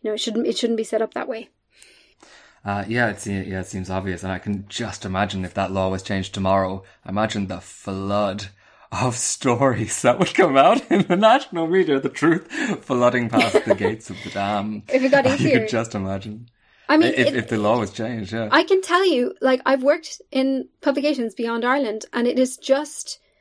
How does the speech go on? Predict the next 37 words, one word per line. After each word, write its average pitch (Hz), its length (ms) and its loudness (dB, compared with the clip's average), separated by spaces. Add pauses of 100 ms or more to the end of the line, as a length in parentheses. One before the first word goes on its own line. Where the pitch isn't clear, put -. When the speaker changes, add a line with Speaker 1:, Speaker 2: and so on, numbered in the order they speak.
(360)
Speaker 1:
night 247 280 0
and 262 120 0
day 233 480 -2
not 220 260 -4
having 233 540 -4
that 226 280 2
Speaker 2:
Mm. 208 180 -10 (140)
Speaker 1:
weighing 254 600 0
over 311 280 2
you. 214 420 -4
And 247 100 2
it's 254 140 0
really, 254 480 -2
really 254 240 0
dispiriting 240 640 -2 (300)
when 226 180 0
you 220 140 0
know 214 180 0
you 262 160 2
have 220 160 -8
a 233 60 -12
story 226 520 -4
and 226 160 -6
you 226 100 -4
know 220 260 0
it's 226 140 2
good 226 420 -2
and 220 120 -8
you 226 120 -4
know 254 100 4
it's 311 140 -4
true 302 520 0 (600)
and 247 260 4
you 262 220 2
can't 269 200 0
publish 247 280 -2
it. - 220 -10